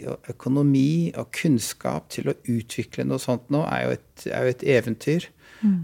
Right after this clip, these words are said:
Speaker 1: Eh, og, eh, et av de absolutt, eh, største gjennombruddene i medisinen, også et av de absolutt mest virksomme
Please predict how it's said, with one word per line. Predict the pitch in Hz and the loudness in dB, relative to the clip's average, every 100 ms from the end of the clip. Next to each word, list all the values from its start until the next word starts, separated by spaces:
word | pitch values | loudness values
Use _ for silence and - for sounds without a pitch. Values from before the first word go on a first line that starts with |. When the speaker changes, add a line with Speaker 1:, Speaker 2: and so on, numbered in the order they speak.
| 151 | -2
Speaker 1:
Eh, | 139 123 123 120 123 117 117 - _ _ _ - - _ _ _ _ | -2 2 4 4 2 0 -4 -14 _ _ _ -20 -20 _ _ _ _
og, | 123 120 117 123 | -4 -2 -2 -2
eh, | 120 117 117 117 110 - 110 - - - 64 - - _ - - - - - | -2 -2 -6 -8 -10 -14 -20 -20 -20 -20 -20 -20 -20 _ -20 -20 -20 -20 -6
et | 151 - 135 | -4 0 2
av | 127 | 6
de | 135 139 - - _ _ _ _ _ _ _ _ _ _ | 6 6 4 -8 _ _ _ _ _ _ _ _ _ _
absolutt, | - - - - - 131 127 - - - | -4 -2 -4 -2 0 2 0 -4 -10 -10
eh, | 160 143 131 131 139 - | -6 -4 -2 -2 -4 -8
største | 131 - 151 - - 120 123 127 127 127 123 120 120 120 - _ _ _ - - - _ _ _ _ - - - - | -2 4 6 4 0 2 4 4 2 2 4 2 0 -4 -14 _ _ _ -20 -20 -20 _ _ _ _ -20 -20 -20 -12
gjennombruddene | 110 135 135 120 110 107 110 117 120 127 | 0 6 8 8 4 2 0 0 0 0
i | 135 127 | 2 4
medisinen, | 127 131 127 - 127 120 143 175 | 4 2 0 -2 -2 0 0 2
også | 113 - | 2 2
et | 123 123 | 2 2
av | |
de | 135 | 0
absolutt | - - - 143 143 | -4 -6 0 0 0
mest | 131 - 135 | -2 -2 -6
virksomme | 135 156 - - - - - 110 117 117 139 | 0 2 2 -4 -8 -8 -2 0 0 4 6